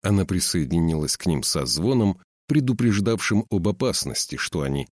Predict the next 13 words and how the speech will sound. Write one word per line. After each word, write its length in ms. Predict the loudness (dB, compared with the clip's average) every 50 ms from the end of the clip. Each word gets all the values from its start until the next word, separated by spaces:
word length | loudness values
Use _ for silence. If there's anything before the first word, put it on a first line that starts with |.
| _ _ _
раскатятся 720 | -4 -2 -2 -2 -2 -4 -6 -6 -6 -6 -4 -4 -4 -4
по 180 | -4 -6 -6 -8
полу. 400 | -6 -8 -10 -10 -10 -12 -14 -20 _ _ _ _ _ _ _ _ _ _ _ _ _ _ _ _ _
Пэтч, 360 | 0 0 2 0 -2 -4 -2
по-видимому, 640 | 0 0 0 0 0 0 2 2 2 2 2 4 4
ничего 400 | 4 2 2 2 0 0 0 0
не 120 | 0 0
заметив, 580 | 0 0 0 0 0 0 0 -2 -4 -4 -6 -10 _ _ _ _ _ _ _
поднял 540 | -2 2 2 2 2 0 -2 -2 -2 -2 -6 -4 _
тост 380 | 0 0 0 0 -2 -6 -6 -4
за 200 | -2 0 0 0
своих 400 | 0 0 0 0 0 0 -2 -4
гостей. 640 | -6 -6 -4 -4 -4 -4 -4 -6 -10 -12 -14 -18 -20